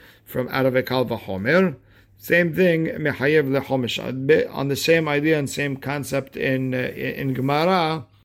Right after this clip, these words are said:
he has to pay that extra fifth out of, uh, kal v'chomer. If the Eidim say he lied, then they, he's also a chayav chomesh. Ela, we,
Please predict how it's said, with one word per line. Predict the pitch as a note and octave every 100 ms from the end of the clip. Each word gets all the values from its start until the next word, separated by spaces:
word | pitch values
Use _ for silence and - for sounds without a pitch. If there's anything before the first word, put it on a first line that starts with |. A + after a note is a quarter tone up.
| _ _ _ _ _
he | B2+
has | C3 D#3 D3+
to | C#3
pay | C#3+
that | D3 D3
extra | D3+ - F#3
fifth | F3+ F#3+ F3 -
out | - D3+ D3
of, | C#3+ C#3
uh, | D3 C#3+ C#3+ C#3
kal | C#3 C#3+
v'chomer. | C3+ A2 B2+ A2 G#2 - _ _ _ _ _ -
If | - F#2
the | C3
Eidim | A2 B2 C3+ E3 F3 C#3 A#2+
say | - D3+ D3+ B2+ A2 G2+ - - A2+
he | F#2+ A#2 A#2
lied, | G#2 G2+ D#3 F#3
then | G2 B2+ C3+ C3+
they, | C#3 D3 D3
he's | C3+ D3+
also | D3+ D#3+ -
a |
chayav | - - E3 D3
chomesh. | - E3 D#3 - - _ _ _ _ - - _ _
Ela, | D#3+ E3+ D#3 A2+ B2 B2
we, | A#2+